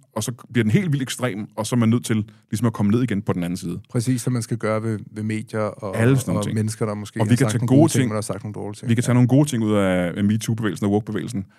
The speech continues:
Speaker 1: men det der ekstreme er jo nødt til at gå ned på den anden
Speaker 2: Ligesom
Speaker 1: side.
Speaker 2: hvis man er ude og samle blåbær, så samler man ikke de rådne ind, vel?
Speaker 1: Nej, det gør man ikke, men man kan godt lide blåbær stadigvæk.
Speaker 2: Ja.
Speaker 1: Øhm, så jeg siger, det, det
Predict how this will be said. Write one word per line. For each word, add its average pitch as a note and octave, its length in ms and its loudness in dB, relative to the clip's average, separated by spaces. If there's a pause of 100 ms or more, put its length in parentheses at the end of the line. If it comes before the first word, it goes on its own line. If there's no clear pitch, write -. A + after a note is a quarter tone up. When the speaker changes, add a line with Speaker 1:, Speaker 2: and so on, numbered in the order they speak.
(120)
Speaker 1:
men G2 220 0
det B2+ 120 0
der C#3 120 2
ekstreme A2 640 -2
er G#2 80 -2
jo G2+ 140 0
nødt G#2+ 280 2
til G2 160 -4
at G2+ 60 -6
gå G2 60 -6
ned - 140 -4
på - 100 -14
den F2+ 100 -6
anden - 120 -8
Speaker 2:
Ligesom C3 200 -4
Speaker 1:
side. A2+ 100 -6
Speaker 2:
hvis - 20 -10
man A2+ 120 -4
er A2+ 40 -4
ude A#2 100 -2
og A#2+ 60 -4
samle G#2+ 360 -8
blåbær, G#2+ 420 -6
så A2 120 -14
samler G#2+ 300 -10
man G#2 140 -10
ikke A2+ 140 -10 (100)
de A#2 60 -4
rådne G#2+ 340 -6
ind, G2+ 140 -14
vel? C3 120 -6 (200)
Speaker 1:
Nej, F#3 140 0
det F3 80 -6
gør D#3+ 100 4
man D#3 80 4
ikke, F3+ 160 2
men C#3+ 100 4
man C3+ 100 4
kan E3 80 2
godt G3+ 80 0
lide F3+ 100 2
blåbær D#3+ 260 4
stadigvæk. E3 480 0
Speaker 2:
Ja. A#2 100 -4 (540)
Speaker 1:
Øhm, G#2+ 440 4
så - 140 0
jeg A#2+ 80 2
siger, B2+ 160 4
det, A#2 100 -2
det C3+ 80 2